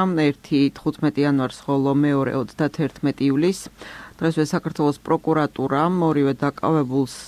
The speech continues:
წაუყენა ოფიციალური ბრალი. ა, ერთ შემთხვევაში, ა, პროკურატურამ სასამართლოს მიმართა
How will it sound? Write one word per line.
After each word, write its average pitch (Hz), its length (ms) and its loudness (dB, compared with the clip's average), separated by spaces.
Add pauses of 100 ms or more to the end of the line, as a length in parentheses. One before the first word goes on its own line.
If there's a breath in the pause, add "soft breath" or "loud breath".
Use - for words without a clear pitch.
წაუყენა 143 600 0
ოფიციალური 139 800 0
ბრალი. 135 480 0 (680 loud breath)
ა, 156 140 0 (120)
ერთ 180 240 0
შემთხვევაში, 147 960 0
ა, 139 560 0
პროკურატურამ 139 880 0
სასამართლოს 147 800 -2
მიმართა 147 560 2